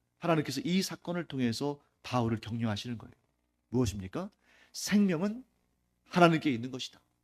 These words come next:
그리고 하나님께서 바울을 여전히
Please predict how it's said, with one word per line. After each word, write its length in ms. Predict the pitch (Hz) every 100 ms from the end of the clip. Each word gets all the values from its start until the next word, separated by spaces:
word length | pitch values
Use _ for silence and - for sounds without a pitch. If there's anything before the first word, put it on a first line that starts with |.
| _ _ _ _ _ _
그리고 480 | 196 196 185 131 - _ _ _ _ _ _ _
하나님께서 1080 | - 226 214 214 202 185 190 190 196 202 - -
바울을 720 | - 151 151 139 175 208 - _ _ _ _ _ _ _ _ _ _ _ _ _ 123
여전히 600 | 151 156 196 190 117